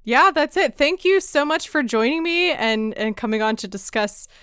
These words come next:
this portion of the movie, even though I know not everyone loves these movies. I still appreciate a,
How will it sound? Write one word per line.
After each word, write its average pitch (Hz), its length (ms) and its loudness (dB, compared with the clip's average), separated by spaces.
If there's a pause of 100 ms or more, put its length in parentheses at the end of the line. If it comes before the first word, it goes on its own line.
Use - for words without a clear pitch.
(220)
this 208 160 -4
portion 220 360 -4
of 185 140 -4
the 185 60 -6
movie, 294 320 0
even 233 320 -2
though 202 120 0
I 196 120 0
know 196 220 -2
not 196 260 -2
everyone 180 600 -6 (180)
loves 220 300 -2
these 254 280 -4
movies. 254 500 -4
I 180 80 -4
still 196 300 -6
appreciate 208 800 -6
a, 175 340 -8